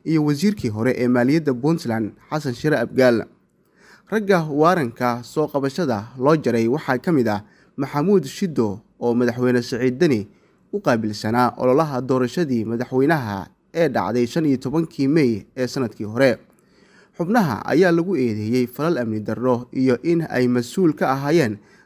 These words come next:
dagaalkii Garowe ka dhacay habeennimadii ay Salaasada soo gelaysay, kaas oo geystay khasaare isugu jira dhimasho iyo dhaawac. Dagaalkaasi oo xiisadda dab ku sii shiday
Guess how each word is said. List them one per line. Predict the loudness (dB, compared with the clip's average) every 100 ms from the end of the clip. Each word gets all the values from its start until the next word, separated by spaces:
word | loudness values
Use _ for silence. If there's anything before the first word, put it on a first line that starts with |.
| -4
dagaalkii | 2 2 2 -2 -2
Garowe | 0 0 0 -4
ka | -4
dhacay | -4 -2 0 0 0 -6 _
habeennimadii | 0 2 4 2 0 0 0 -2
ay | -2 -2 -2
Salaasada | -2 -2 -2 -2 0 0
soo | 0 0
gelaysay, | 2 0 0 2 2 0 -10 _ _ _
kaas | 0 0 0
oo | -2 -2
geystay | -2 -2 0 0
khasaare | -2 -4 0 2 0
isugu | -2 -2 0
jira | 2
dhimasho | 0 0 0 0
iyo | 2
dhaawac. | 4 4 4 -2 _ _ _ _ _ _
Dagaalkaasi | -4 0 0 0 -2 -2 0
oo | 0
xiisadda | 0 -2 -2 -2 0 -2 -4 -12 -10
dab | -4 -4 -4
ku | -6
sii | -4 -6
shiday | 2 2 2